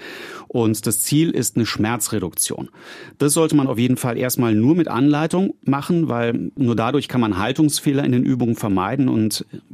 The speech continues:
das ist ganz wichtig, weil ansonsten bekommt man hinterher vielleicht mehr körperliche Probleme, als man vorher hatte. Es ist natürlich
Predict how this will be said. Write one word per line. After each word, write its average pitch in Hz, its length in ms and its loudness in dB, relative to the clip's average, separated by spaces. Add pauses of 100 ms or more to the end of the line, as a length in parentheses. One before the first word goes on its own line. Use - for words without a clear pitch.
(260)
das 113 140 0
ist 120 100 -2
ganz 113 240 -2
wichtig, 120 320 -2
weil 113 100 -2
ansonsten 107 380 0
bekommt 107 320 -2
man 107 100 0
hinterher 107 320 0
vielleicht 98 320 -4 (160)
mehr 113 360 2
körperliche 113 480 -2
Probleme, 101 440 0
als - 160 -6
man 92 140 -2
vorher 123 300 -2
hatte. 110 240 -2 (540)
Es 120 120 0
ist 143 140 2
natürlich 123 500 0